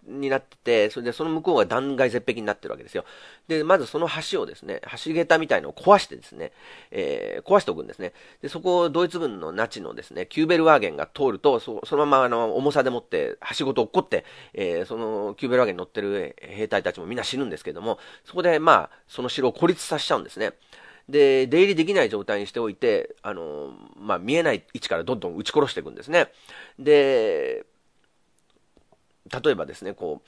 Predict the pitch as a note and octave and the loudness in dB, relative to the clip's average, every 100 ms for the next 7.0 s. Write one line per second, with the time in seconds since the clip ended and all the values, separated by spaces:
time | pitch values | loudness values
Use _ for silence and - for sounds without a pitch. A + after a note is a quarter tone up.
0 | - _ - F2+ E2+ D2+ C2 - G1+ _ | -20 _ -10 -10 -10 -10 -12 -14 -20 _
1 | - - G#2+ F2+ - C3+ B2+ - - - | -20 -20 -16 -8 0 0 0 -10 -20 -18
2 | - - - D#3 A#2 F2+ F#2 D2 D2+ - | -6 -4 -2 -4 -4 -6 -10 -10 -12 -10
3 | C#2+ G#2 A2+ C#3+ C3 G#2+ - - E3+ F3 | -6 -6 -2 0 0 -2 -8 -2 6 6
4 | - - - G#2 G2 C#3 D3+ D3 D3 C3 | 6 -6 -6 -6 -4 -4 -2 0 0 0
5 | F2 D#2+ E2 - - - - A1+ G1+ - | -2 -4 -10 -12 -20 -14 -10 -8 -10 -12
6 | - - G3 - A#3 D3+ F#2+ - D2 D2 | -6 2 2 4 -2 -2 -6 -12 -16 -16